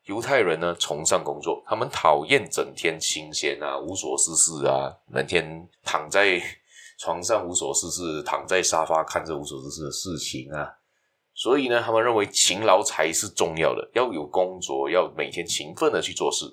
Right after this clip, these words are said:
勤奋有两种，一种是外力强迫的勤奋，另外一种是自愿的勤奋。这边他们也是有特别的说到，在他们的从小的教育里面，他们就一直在灌输他们的孩子有关于这个阶段啊。这个故事我们在，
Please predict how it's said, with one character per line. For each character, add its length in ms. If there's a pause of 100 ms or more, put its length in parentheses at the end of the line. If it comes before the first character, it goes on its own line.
(240)
勤 160
奋 160
有 120
两 200
种， 320
一 80
种 160
是 100
外 240
力 200
强 220
迫 100
的 80
勤 160
奋， 240
另 100
外 120
一 20
种 100
是 120
自 300
愿 140
的 60
勤 180
奋。 240 (320)
这 140
边 180
他 120
们 120
也 60
是 100
有 100
特 120
别 100
的 80
说 220
到， 180 (120)
在 420
他 240
们 300
的 440 (380)
从 220
小 160
的 80
教 200
育 120
里 140
面， 140
他 80
们 120
就 100
一 80
直 160
在 140
灌 200
输 120
他 100
们 80
的 60
孩 220
子 200
有 80
关 180
于 60
这 100
个 100
阶 260
段 180
啊。 80 (320)
这 100
个 140
故 160
事 140
我 60
们 180
在， 260